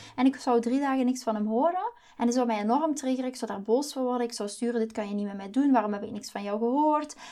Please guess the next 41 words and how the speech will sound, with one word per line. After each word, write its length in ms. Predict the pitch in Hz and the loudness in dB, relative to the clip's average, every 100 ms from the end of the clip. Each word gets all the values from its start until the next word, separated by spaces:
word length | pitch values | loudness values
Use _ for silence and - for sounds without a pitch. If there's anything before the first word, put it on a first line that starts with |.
| - | -14
En, 280 | - 220 220 | 0 2 2
eh, 180 | 208 202 | -2 -6
zo 140 | 208 208 | -2 -2
wil 100 | 208 | 0
ik 100 | 208 | 4
niet 120 | 254 | 4
behandeld 500 | 285 311 311 302 277 | 6 6 6 2 0
worden." 420 | 277 277 269 262 - - | -4 -2 0 -2 -4 -4
En, 240 | 240 247 240 | 2 2 2
en, 140 | - | -6
en 200 | - 254 | 4 4
dan 140 | 240 | 4
is 100 | 240 | 2
dat 220 | 254 247 247 | 4 2 2
vanuit 400 | - 208 220 240 | -6 -2 -2 -2
mijn 280 | 214 220 208 | -4 -4 -8
gewonde 380 | - 202 208 208 | -10 -6 -4 -4
vrouwelijke 420 | 202 190 190 208 | -4 -6 -8 -10
energie, 340 | 196 190 - 214 | -12 -12 -12 -6
dan 160 | 214 | -2
is 60 | 226 | -2
dat 140 | 226 | -2
trigger 300 | 226 214 214 | -4 -6 -6
gestuurd. 420 | 202 - 196 196 | -10 -10 -10 -10
Dan 140 | 208 202 | -8 -6
is 80 | 214 | -6
het 160 | 208 | -8
eerste 380 | - 254 - - | -4 -4 -2 -4
om 100 | 240 | -4
af 120 | 226 | -4
te 140 | - 220 | -8 -10
vragen: 320 | 220 214 208 - - | -6 -6 -6 -14 -16
"Oké, 240 | 226 233 | -4 -2
waarom, 500 | 214 214 220 208 208 - | 0 -2 -2 -6 -6 -6
waarom 260 | 202 214 | -4 -4
voel 120 | 208 214 | -4 -6
ik 100 | 214 | -6
deze 200 | 190 196 | -12 -12
trigger 280 | 196 190 | -12 -12
zo 120 | 196 180 | -12 -12
heftig?" 420 | 180 - - | -12 -16 -20